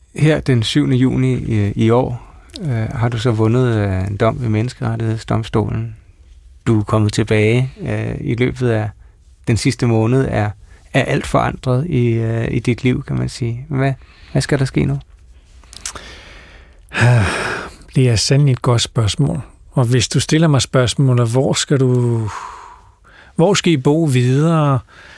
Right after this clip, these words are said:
Speaker 2: Hvad vil du arbejde med? Hvilke planer har du i fremtiden?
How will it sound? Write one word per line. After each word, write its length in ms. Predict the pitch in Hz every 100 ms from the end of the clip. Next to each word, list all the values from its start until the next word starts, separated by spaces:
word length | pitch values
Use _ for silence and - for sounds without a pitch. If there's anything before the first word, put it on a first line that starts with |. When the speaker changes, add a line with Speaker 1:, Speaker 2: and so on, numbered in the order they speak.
| - - - -
Speaker 2:
Hvad 380 | 127 123 147
vil 80 | 160
du 120 | 156
arbejde 680 | 123 113 139 147 147 139 131
med? 840 | 123 120 123 120 123 120 127 151
Hvilke 300 | 127 131 135
planer 380 | 131 - 143 147
har 240 | 113 131 139
du 80 |
i 60 | 131
fremtiden? 960 | - 123 127 - 143 131 127 123 123